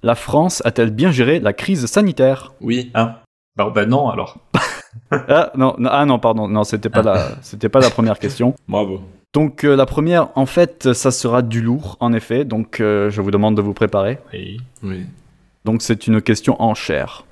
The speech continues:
Speaker 2: D'accord.
Speaker 3: OK.
Speaker 1: Combien de titres de Fables de La Fontaine pouvez-vous me citer ? Il y en a deux cent quarante-huit.
Speaker 2: <laughs> Un.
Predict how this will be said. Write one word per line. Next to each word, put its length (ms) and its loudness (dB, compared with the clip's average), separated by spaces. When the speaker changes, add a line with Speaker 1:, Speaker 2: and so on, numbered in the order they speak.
Speaker 2:
D'accord. 440 -10
Speaker 3:
OK. 200 -10
Speaker 1:
Combien 420 2
de 120 2
titres 520 -2
de 100 4
Fables 320 0
de 80 -2
La 120 4
Fontaine 360 -4
pouvez-vous 360 2
me 140 0
citer ? 580 -4
Il 120 -2
y 80 0
en 80 2
a 100 4
deux 180 0
cent 220 -2
quarante-huit. 600 0
Speaker 2:
<laughs> 280 -16
Un. 220 -4